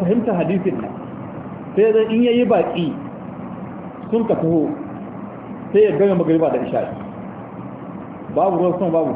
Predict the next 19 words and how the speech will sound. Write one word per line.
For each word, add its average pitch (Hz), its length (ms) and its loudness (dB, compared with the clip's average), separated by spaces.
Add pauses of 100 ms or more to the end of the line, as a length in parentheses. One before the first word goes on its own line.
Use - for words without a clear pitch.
komai. 151 240 2 (1900)
Jama'a, 165 240 0
ina 180 80 4
fatan 175 240 0
mun 170 100 2
gane 165 220 4
magana. 120 240 -2 (1300)
Almuhim 185 400 4
dai, 202 320 4 (320)
wannan 196 320 2
dai 180 240 4
shine 196 160 0
abin 175 260 2
da 165 60 0
ni 170 160 0
gaskiya, 175 440 0
gaskiya 180 280 2
na 180 160 0
dan, 180 300 0